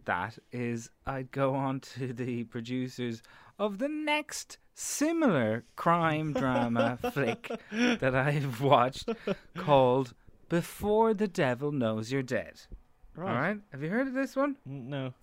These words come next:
Speaker 1: Okay. Again, not high on the list of top twenty-five best crime drama thrillers of all time.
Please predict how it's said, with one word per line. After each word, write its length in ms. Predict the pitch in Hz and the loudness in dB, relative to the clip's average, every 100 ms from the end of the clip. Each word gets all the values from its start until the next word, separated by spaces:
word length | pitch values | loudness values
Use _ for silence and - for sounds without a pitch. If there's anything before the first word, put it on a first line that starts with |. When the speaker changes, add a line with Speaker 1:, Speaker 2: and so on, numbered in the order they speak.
| _ _ _ _ _ _ _ _ _ - | _ _ _ _ _ _ _ _ _ -10
Speaker 1:
Okay. 360 | 143 131 104 - 156 | -4 -2 -4 -8 -8
Again, 540 | 185 175 226 226 220 220 _ _ - | -6 0 2 2 2 -4 _ _ -6
not 320 | 196 285 320 - - | -2 -2 -4 -10 -18
high 560 | - - 220 208 202 196 | -6 0 2 4 4 2
on 460 | 165 151 151 151 147 147 | 0 0 0 -2 -6 -8
the 100 | 147 | -6
list 440 | 139 135 135 - - | -2 0 -2 -4 -6
of 400 | 120 120 117 - - - | -2 -2 -2 -8 -20 -6
top 220 | 143 123 | -2 -2
twenty-five 680 | - 127 120 123 120 117 110 - | -2 -2 -2 0 0 0 -2 -2
best 280 | 113 113 | -4 -4
crime 520 | - 120 113 110 110 110 | -4 -2 0 -2 -2 -2
drama 380 | 117 107 107 104 | 0 0 0 -4
thrillers 680 | - 110 107 104 101 - - - - - - | -2 0 0 -2 -4 -10 -20 -20 -20 -20 -8
of 140 | 113 | 0
all 200 | 113 107 | 2 2
time. 440 | 104 110 101 107 | 2 2 2 2